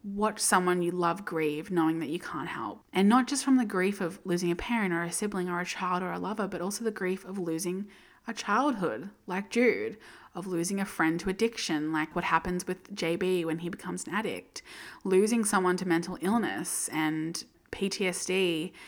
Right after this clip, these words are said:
and depression and anxiety and self-harm, like, these people who are there but they're not there, like, this is all grief in one way or another. It's not just about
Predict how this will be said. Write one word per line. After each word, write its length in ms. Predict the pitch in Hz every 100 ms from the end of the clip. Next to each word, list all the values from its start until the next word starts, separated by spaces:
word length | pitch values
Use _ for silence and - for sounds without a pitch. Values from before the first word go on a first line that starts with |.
| - -
and 180 | 156 160
depression 720 | 160 - 214 - 190 160 151
and 140 | 156
anxiety 500 | 160 175 170 170 185
and 100 | 180
self-harm, 640 | 175 185 185 - 214 185 180
like, 160 | 175 - -
these 160 | 196
people 280 | 190 196 190
who 120 | 180
are 60 | 170
there 260 | 175 175 202
but 100 | 185
they're 120 | 170
not 200 | 170 -
there, 200 | 202 196
like, 300 | 165 202 202
this 400 | 196 214 208 -
is 180 | 196 196
all 500 | 196 196 190 180 170 -
grief 600 | 196 175 185 175 175 - -
in 320 | 160 143 101
one 340 | - 185 170 175
way 180 | 170 143
or 80 | 139
another. 360 | 170 180 175
It's 200 | 156 -
not 120 | 359
just 220 | - 185 180
about 340 | 165 151 101